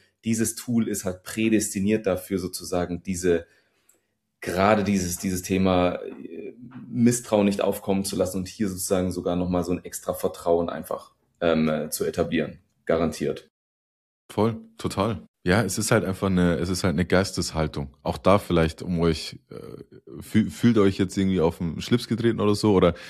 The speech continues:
Speaker 2: wenn ihr jemanden seht, wo ihr wisst, der hat das über lange Zeit gemacht oder auch, äh, Körper sieht man halt oft im Sommer, wenn man sagt, es ist halt was, was ich sehr schnell visuell wahrnehmen kann,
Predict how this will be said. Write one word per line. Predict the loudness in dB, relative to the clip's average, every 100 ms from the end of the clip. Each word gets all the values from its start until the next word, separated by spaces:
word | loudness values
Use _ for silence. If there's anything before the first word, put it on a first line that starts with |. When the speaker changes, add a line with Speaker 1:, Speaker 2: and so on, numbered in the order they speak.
| -4
Speaker 2:
wenn | 4 6
ihr | 6
jemanden | 6 6 4 2
seht, | 2 2 2 -4 _ _ -16 -16 _ _ _ _
wo | 0 4
ihr | 6 6
wisst, | 2 2
der | 0
hat | 0
das | -4
über | 0 2
lange | 2 0
Zeit | 0 -4 -2
gemacht | 0 -2 -2
oder | -2 0
auch, | -2 -6
äh, | -14 -16 -16 -18 -20 -2
Körper | 4 6 6
sieht | 4 2
man | 2 2
halt | 2
oft | 2 -2 -2
im | 4
Sommer, | 6 6
wenn | 4
man | 2
sagt, | 0 -4 -18
es | -10
ist | -4 0
halt | 0
was, | 2 0 -2
was | -4 -2
ich | -4 -6
sehr | -4 0 0
schnell | -2 -2
visuell | 2 4
wahrnehmen | 4 2 0
kann, | -2 -4